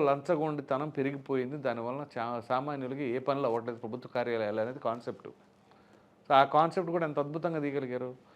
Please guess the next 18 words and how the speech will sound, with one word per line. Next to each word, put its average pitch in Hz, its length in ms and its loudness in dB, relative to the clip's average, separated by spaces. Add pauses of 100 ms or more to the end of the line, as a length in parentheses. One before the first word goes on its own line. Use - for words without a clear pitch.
(280)
So - 140 -4
అట్లా 170 180 4 (120)
సమాజంలో 165 600 6
జరుగుతున్న 156 400 2 (140)
విషయాలనే 165 460 8 (360)
బయట 196 240 12
పెడతారు. 117 340 10 (480)
అది 175 180 4 (140)
వెండి 151 200 2
తెర 165 160 8
మీద 160 160 0
చూపిస్తంలో 147 440 -2 (100)
మంచి 151 240 -2 (460)
ఎక్స్‌పర్ట్‌గా 139 520 2 (180)
ఆయన 107 160 -2 (120)
చేస్తూ 110 300 -2
ఉంటారు 107 200 -8
కాబట్టి 110 340 -2